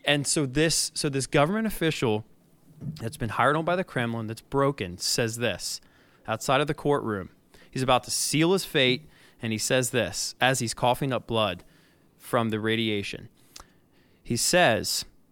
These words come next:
<clears throat> "I've never mattered. Nothing I've ever done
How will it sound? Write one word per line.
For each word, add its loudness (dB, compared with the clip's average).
<clears throat> -14
"I've 4
never 4
mattered. 2
Nothing 4
I've 4
ever 2
done 2